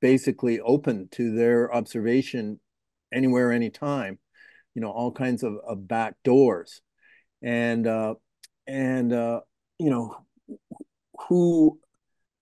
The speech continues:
who is there in the United States to maintain this secrecy, to, uh, be, you know, maintain the integrity and the allegiance to the system, uh, or s-, allegi-, allegiance to some kind of higher set of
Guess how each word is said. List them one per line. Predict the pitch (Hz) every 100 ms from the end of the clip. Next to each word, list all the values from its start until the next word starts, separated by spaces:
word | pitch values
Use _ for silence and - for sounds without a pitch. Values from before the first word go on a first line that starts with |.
| -
who | 220 226
is | 233
there | 190 190
in | 170
the | 156
United | 151 143
States | - 180 160 -
to | 147
maintain | 139 139 131 156 170 156
this | 120 -
secrecy, | 135 117 120 - 95 92 _ _ _ _ _ _
to, | - 127 120 123 127
uh, | 123 117
be, | 113 131 139 147
you | 120
know, | 127 120 117
maintain | 127 131 120 156 156 147
the | 139
integrity | 127 123 151 135 123 110 110 _ _ _ _ _ _
and | 131 123 123
the | 120 120 117 113 - _ _ _
allegiance | 117 139 160 143 131
to | - 139
the |
system, | 113 - 160 - 127 101 98 _ _ _ _ _ _ _
uh, | 120 117 113
or | 120 120
s-, | - - -
allegi-, | 135 151 139 139 139
allegiance | 123 139 139 123
to | -
some | 123 139
kind | 135 135 127
of |
higher | - 127 127 127 123 107
set | - - 120
of | 113